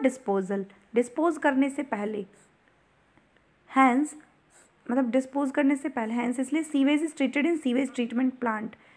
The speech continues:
तो सीवेज को डिस्पोज करने से पहले उसे ट्रीट किया जाता है सीवेज ट्रीटमेंट प्लांट्स में। सीवेज ट्रीटमेंट प्लांट्स में सीवेज के वाटर को ट्रीट किया जाता है, जिसको एसटीपीज़ भी बोलते हैं,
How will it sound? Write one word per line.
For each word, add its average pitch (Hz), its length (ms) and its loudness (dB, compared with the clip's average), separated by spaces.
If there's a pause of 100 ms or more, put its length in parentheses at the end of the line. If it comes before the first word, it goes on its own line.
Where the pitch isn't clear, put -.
(360)
तो 277 100 -2
सीवेज 277 480 4
को 330 320 0 (340)
डिस्पोज 262 500 2
करने 285 300 4
से 294 140 -4
पहले 262 300 -2
उसे 302 200 -2
ट्रीट 311 460 0
किया 277 220 2
जाता 220 360 0
है 302 100 0
सीवेज 277 540 0
ट्रीटमेंट 277 500 2
प्लांट्स 226 480 0
में। 226 140 -6 (760)
सीवेज 269 540 0
ट्रीटमेंट 302 480 0
प्लांट्स 262 420 4
में 320 120 0
सीवेज 269 500 0
के 320 140 -2
वाटर 240 360 2
को 277 140 -2
ट्रीट 262 380 -2
किया 240 120 2
जाता 214 280 0
है, 262 60 -2
जिसको 269 360 -4
एसटीपीज़ 262 680 0
भी 247 120 0
बोलते 202 400 -4
हैं, 190 140 -6